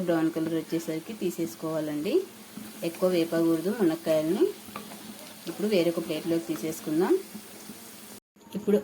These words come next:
అదే ఆయిల్లో పోపు వేసుకుందామండి. పచ్చిశనగపప్పు ఒక, ఒక టీ స్పూన్, ఆవాలు ఒక టీ స్పూన్, జీలకర్ర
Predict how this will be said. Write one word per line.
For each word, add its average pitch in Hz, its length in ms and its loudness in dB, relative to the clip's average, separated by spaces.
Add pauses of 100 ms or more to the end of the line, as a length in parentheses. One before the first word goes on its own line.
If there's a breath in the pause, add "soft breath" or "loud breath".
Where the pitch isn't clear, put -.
(120)
అదే 196 160 6 (160)
ఆయిల్లో 170 420 10 (800)
పోపు 190 260 4
వేసుకుందామండి. 170 720 6 (400)
పచ్చిశనగపప్పు 175 800 4 (120)
ఒక, - 80 2 (480)
ఒక - 140 0
టీ 170 160 8
స్పూన్, 233 320 6 (2000)
ఆవాలు 180 340 8 (100)
ఒక 196 80 4 (100)
టీ 175 160 8
స్పూన్, 214 280 6 (2500)
జీలకర్ర 185 420 6